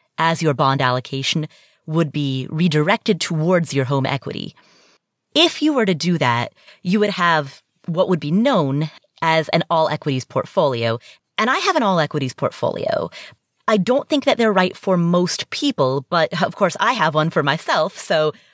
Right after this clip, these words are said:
of course I see the value in them. If you do have an all equities portfolio, however,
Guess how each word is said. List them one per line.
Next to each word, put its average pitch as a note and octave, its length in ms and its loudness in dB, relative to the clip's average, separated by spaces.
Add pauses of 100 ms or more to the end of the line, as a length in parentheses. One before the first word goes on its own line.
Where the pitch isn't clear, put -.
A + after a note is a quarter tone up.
(160)
of E3 100 0
course G3+ 220 -2
I G3 60 2
see - 180 0
the D3+ 120 2
value F3+ 340 2
in B2 100 -2
them. C3 200 0 (160)
If C4 260 0
you C4 100 2
do C#4+ 300 0
have B3+ 240 0
an G#3+ 80 2
all E3+ 180 0
equities D3 340 -2
portfolio, F3 640 0
however, B2+ 460 0